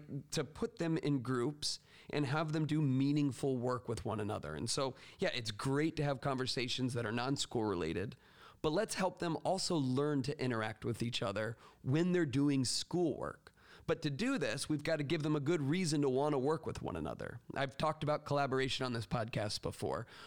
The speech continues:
but I'll reiterate it. The best way to get students to collaborate is to give them a good reason to, because collaboration's hard. Sometimes social interaction is hard,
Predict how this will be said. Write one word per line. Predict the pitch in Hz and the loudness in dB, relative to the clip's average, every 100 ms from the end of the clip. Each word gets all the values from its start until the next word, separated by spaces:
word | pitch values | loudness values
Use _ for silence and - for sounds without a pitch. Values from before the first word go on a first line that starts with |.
| - | -8
but | - | 0
I'll | 190 | 2
reiterate | 190 180 180 196 120 87 | 4 4 4 2 0 -2
it. | 71 - - - - - | -4 -8 -20 -20 -16 -6
The | 139 | -2
best | 139 110 160 202 - | -2 -2 -2 0 0
way | 175 190 | 0 2
to | 165 | 2
get | 151 180 | 0 -2
students | - 165 156 147 | -2 -2 0 -2
to | - | -4
collaborate | - 139 135 151 156 98 95 107 - - - - - | -4 0 2 2 0 -2 -2 -4 -6 -14 -20 -20 -8
is | - 123 | -4 -2
to | 139 | -2
give | 117 - 170 147 | -4 -2 0 0
them | 123 123 123 139 | 0 0 0 0
a | 127 | -2
good | 113 131 135 117 | -2 0 0 2
reason | 139 135 101 92 | 2 2 0 -4
to, | - 50 50 - _ _ _ | -4 -6 -8 -12 _ _ _
because | - 135 131 | -4 -2 0
collaboration's | - 151 180 156 156 147 - 120 | 0 0 2 2 2 2 2 0
hard. | - 131 60 52 | 0 -2 -2 -4
Sometimes | 170 185 - 208 | -2 -2 0 0
social | - 180 175 180 | 0 0 0 0
interaction | 175 151 131 190 - 120 | 2 2 0 -2 -2 -4
is | 78 117 | -4 -4
hard, | 131 65 50 | -2 -4 -6